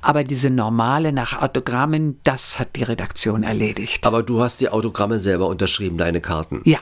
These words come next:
Speaker 1: ja. Ich hab dann eine Stunde in der Redaktion gesessen gesessen, unterschrieben, unterschrieben und die hatten die dann da.
Speaker 2: Du hast dann die Briefe ja auch gelesen und das ist ja auch für dich eine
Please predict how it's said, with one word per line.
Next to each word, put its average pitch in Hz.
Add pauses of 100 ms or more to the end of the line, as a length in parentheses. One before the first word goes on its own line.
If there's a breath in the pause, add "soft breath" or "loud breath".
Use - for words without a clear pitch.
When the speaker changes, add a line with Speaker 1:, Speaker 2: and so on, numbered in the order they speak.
(140)
Speaker 1:
ja. - (140)
Ich -
hab 139
dann 139
eine 117
Stunde 123
in 127
der 117
Redaktion 117
gesessen 147
gesessen, 135
unterschrieben, 120
unterschrieben 165
und 123
die 123
hatten 107
die 104
dann 104
da. 165
Speaker 2:
Du 104
hast -
dann 117
die 107
Briefe 110
ja -
auch -
gelesen 101
und 101
das 95
ist -
ja -
auch -
für -
dich -
eine 110